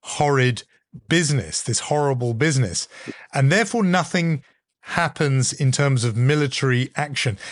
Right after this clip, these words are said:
And even the process of, while they're debating this, and papers and memoranda and minutes of meetings are going back and forth, the killing rate in Auschwitz has stepped up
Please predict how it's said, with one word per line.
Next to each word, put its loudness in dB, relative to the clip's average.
And -4
even 0
the 0
process 0
of, -2
while 0
they're 2
debating 0
this, -2
and -4
papers 0
and 0
memoranda 0
and 0
minutes 0
of 0
meetings 0
are 2
going 0
back -2
and -2
forth, 0
the 0
killing 0
rate -2
in 2
Auschwitz -2
has 0
stepped -2
up -2